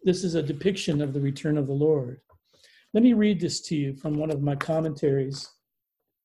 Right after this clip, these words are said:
<clears throat> He says this, "The great city, Babylon, is the bullseye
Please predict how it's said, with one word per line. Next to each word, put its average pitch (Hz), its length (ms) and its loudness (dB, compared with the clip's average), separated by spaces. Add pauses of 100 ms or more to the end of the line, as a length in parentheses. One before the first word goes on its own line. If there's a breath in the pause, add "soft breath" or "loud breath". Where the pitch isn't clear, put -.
(2250)
<clears throat> 147 260 0
He 170 120 4
says 165 320 4
this, 156 580 -2 (1500)
"The 156 100 2
great 202 320 8
city, 165 640 4 (100)
Babylon, 156 760 4
is 151 220 2
the 160 100 2
bullseye 139 840 2